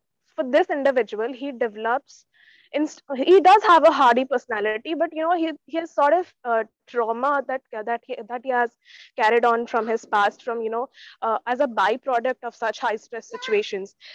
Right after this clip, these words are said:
So the hardiness personality that you said, is it really worth it? Because, uh, you know, as an adult, if that person X thinks that, "I did not need, I didn't need to be strong, I didn't, I wanted to be a child that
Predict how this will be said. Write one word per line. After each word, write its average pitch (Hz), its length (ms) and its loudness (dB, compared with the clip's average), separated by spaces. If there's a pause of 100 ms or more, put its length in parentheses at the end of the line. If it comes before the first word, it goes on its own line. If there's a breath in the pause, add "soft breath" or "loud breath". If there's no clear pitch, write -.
(120 loud breath)
So 320 120 -2
the 381 140 4
hardiness 311 580 4
personality 294 800 -2 (280)
that 269 140 0
you 302 120 0
said, 226 300 2 (100)
is 311 100 -2
it 453 100 2 (120)
really 339 420 2
worth 247 260 2
it? 165 220 -4
Because, 339 240 -6 (400 loud breath)
uh, 240 320 0 (160)
you 330 80 -10
know, 392 120 0
as 320 140 0
an 370 100 -4
adult, 311 420 2 (140)
if 285 160 -10
that 311 260 -2
person 302 380 -6
X - 320 -12
thinks 311 280 -4
that, 285 220 0 (460 loud breath)
"I 330 120 4
did 381 140 2
not 403 180 2
need, 339 260 -6
I 269 140 0
didn't 330 300 -2
need 285 240 -4
to 311 80 -12
be 285 100 -12
strong, 202 560 -6
I 262 120 -2
didn't, 359 300 -8
I 269 120 -6
wanted 262 320 -4
to 311 80 -20
be 269 100 -12
a 294 80 -2
child 208 440 -4
that 196 180 -8